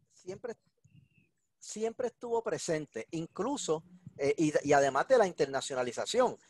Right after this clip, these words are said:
Ese certificado nosotros lo ofrecimos en la República Dominicana en un acuerdo que la doctora Luisa Vigo, eh, logra con la Pontificia Universidad Católica Madre y Maestra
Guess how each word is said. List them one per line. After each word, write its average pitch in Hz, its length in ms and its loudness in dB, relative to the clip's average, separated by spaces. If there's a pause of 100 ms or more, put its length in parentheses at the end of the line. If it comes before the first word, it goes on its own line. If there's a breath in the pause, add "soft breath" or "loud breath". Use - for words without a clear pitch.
(140)
Ese 170 260 4
certificado 220 720 0
nosotros 180 400 -2
lo 185 100 4
ofrecimos 180 520 -2
en 180 60 0
la 156 80 2
República 147 440 -4
Dominicana 180 640 0 (720 loud breath)
en 143 200 0
un 170 80 2
acuerdo 190 500 2
que 143 120 0
la 131 100 6
doctora 147 460 4
Luisa 175 340 2
Vigo, 185 500 0 (200)
eh, 139 560 4
logra 147 600 4 (460)
con 139 320 0
la 127 200 4
Pontificia 139 680 -4
Universidad 170 480 -4
Católica 165 420 -14
Madre 170 280 -12
y - 20 -20
Maestra 180 520 -12